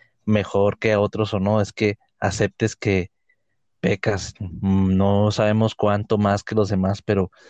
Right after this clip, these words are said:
tienes que aceptarlo para poder entrar al cielo porque Jesús ya pagó por todo".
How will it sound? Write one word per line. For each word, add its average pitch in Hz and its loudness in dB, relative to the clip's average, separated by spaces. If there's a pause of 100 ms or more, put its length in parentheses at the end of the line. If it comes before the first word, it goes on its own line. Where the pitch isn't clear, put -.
(300)
tienes 104 0
que 110 -2
aceptarlo 104 -2
para 104 0
poder 95 2
entrar 101 0
al 98 -2
cielo 104 0
porque 95 -2
Jesús 95 -2
ya 101 0
pagó 95 0
por 95 -2
todo". 104 -2